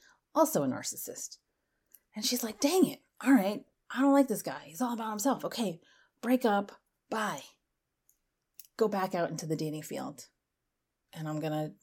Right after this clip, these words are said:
you know, you can guess. You can see where the pattern is, right?" So she ends up dating a series of narcissists, and she's like, "What the heck is going on? I think that I'm dating a different guy every time, but in the end,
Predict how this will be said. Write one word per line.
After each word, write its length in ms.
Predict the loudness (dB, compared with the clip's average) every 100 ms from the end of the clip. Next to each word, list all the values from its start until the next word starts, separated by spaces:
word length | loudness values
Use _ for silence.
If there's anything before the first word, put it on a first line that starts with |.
| -16
you 200 | -6 -2
know, 100 | 0
you 200 | -2 -4
can 160 | -4 0
guess. 320 | 0 0 -4
You 80 | -4
can 140 | -4
see 160 | -4 0
where 120 | 0
the 80 | 0
pattern 360 | -4 -4 -2 -4
is, 240 | -6 -4
right?" 300 | -2 -2 -4 _ _ _ -20 -20 -18
So 140 | 0 2
she 240 | 2 2
ends 220 | 2 4
up 160 | 2 2
dating 460 | 0 2 2 0 -4
a 80 | -8
series 460 | -6 -4 -4 -4
of 80 | -8
narcissists, 760 | -12 -12 -12 -10 -10 -10 -12 -10
and 140 | -8 -6
she's 200 | -4 -2
like, 200 | -2 4 4
"What 420 | 6 6 4 2
the 140 | -4 -6
heck 320 | -4 -4 -2
is 140 | -4
going 340 | -4 -6 -6 -8
on? 220 | -10 -14 -20 _ _ _ _ _ _ _ _ -2
I 200 | 2 2
think 320 | 2 -4 -2
that 120 | 0
I'm 180 | 0 -2
dating 520 | 0 0 0 -2 -6 -10
a 60 |
different 440 | 2 2 4 0 2
guy 320 | 0 2 0
every 200 | -2 -4
time, 280 | -4 -2 0
but 240 | -2 2
in 140 | 8 10
the 160 | 10
end, 360 | 8 6 6